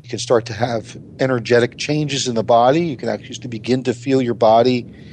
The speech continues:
in a very different way. And some people, when they do this, Jim, um, they can say to themselves, "Oh, well, I am reaching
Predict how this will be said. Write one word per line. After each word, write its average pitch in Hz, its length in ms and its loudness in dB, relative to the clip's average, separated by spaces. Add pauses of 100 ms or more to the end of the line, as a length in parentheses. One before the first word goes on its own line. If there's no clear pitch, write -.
(180)
in 131 120 0
a 117 60 0
very 127 380 2
different 127 340 -2
way. 123 540 2 (920)
And 135 300 2
some 156 180 0
people, 151 600 4
when 139 180 -2
they 131 160 2
do 127 240 0
this, 127 400 2
Jim, 123 480 -2 (720)
um, 120 320 2 (140)
they 127 500 2
can 127 480 -4
say - 320 2
to 165 100 0
themselves, 135 760 2 (180)
"Oh, 110 420 0
well, 95 520 -2 (1400)
I 131 100 0
am 156 560 0
reaching 110 580 -8